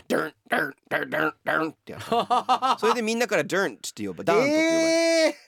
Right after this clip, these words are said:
Speaker 1: ダダダンダン。「おい、ダンダンうるせえよ」って言って、ダンって呼ばれるようになると。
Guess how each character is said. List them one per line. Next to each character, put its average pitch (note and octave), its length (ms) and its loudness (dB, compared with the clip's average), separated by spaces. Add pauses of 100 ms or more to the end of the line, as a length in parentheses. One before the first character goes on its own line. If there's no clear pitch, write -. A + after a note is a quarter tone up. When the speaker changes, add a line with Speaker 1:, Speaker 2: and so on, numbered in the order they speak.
(240)
Speaker 1:
ダ - 160 -2
ダ C#3+ 200 -2
ダ D#3+ 240 -2
ン D3+ 140 -10
ダ D#3 320 -2
ン。 D3+ 200 -10 (420)
「お G#2 120 -6
い、 G#2+ 60 -4
ダ C3+ 140 0
ン D3+ 40 -4
ダ C3 120 -2
ン - 20 -2
う B2+ 60 -2
る D#3+ 60 -6
せ A#3+ 120 0
え A#3 40 4
よ」 C#3 280 2
っ - 20 -20
て - 120 -20
言 G2+ 80 -12
っ - 20 -16
て、 A2 80 -14
ダ G#2 140 -10
ン G2 80 -12
っ - 20 -20
て D2 140 -18
呼 C#2+ 60 -16
ば D2 100 -12
れ D#2+ 100 -14
る B1 60 -18
よ A#1+ 60 -14
う - 20 -18
に - 60 -20
な - 60 -20
る - 120 -20
と。 - 100 -20